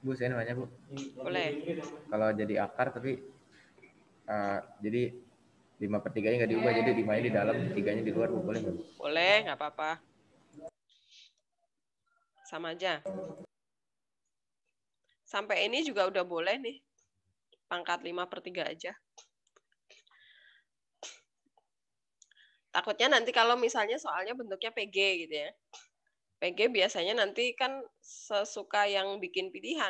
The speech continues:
Speaker 2: gitu kan. Bisa jadi pangkatnya tetap lima per tiga, bisa jadi lima per tiga dipecah menjadi bentuk akar seperti ini.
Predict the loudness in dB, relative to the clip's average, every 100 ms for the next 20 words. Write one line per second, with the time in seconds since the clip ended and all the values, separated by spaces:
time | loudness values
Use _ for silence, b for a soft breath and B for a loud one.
0 | -4 -10 -12 -14 _ _ _ _ -20 B
1 | B B B -14 -6 -6 -4 -4 -4 -4
2 | -4 -4 -2 -4 -4 -10 -8 -6 -6 -8
3 | -18 -8 0 2 0 -4 _ _ _ _
4 | b b -12 -6 -4 -4 -2 -4 -2 -4
5 | -4 -6 -4 -6 -6 -10 -2 -2 -2 -6
6 | -6 -6 -8 -4 -4 -4 -6 -8 -18 -18
7 | -16 -18 -18